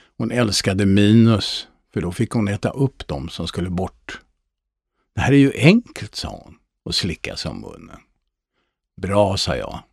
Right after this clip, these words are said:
"för snart är det provräkning." "Bara ett tal till", sa hon. "Annars boxar jag till det."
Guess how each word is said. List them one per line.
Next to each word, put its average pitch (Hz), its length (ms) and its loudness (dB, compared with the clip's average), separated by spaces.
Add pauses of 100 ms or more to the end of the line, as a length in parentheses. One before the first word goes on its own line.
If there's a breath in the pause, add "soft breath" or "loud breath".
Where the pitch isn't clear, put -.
(340)
"för 107 80 -10
snart 131 400 2
är 95 160 -2
det 104 100 -4
provräkning." - 840 -8 (1040)
"Bara 90 220 -4
ett - 280 -10 (100)
tal 57 340 -6
till", - 300 -12
sa - 300 -12
hon. - 120 -18 (640)
"Annars 110 300 2
boxar 110 280 0
jag 78 120 -4
till 101 260 -4
det." - 180 -14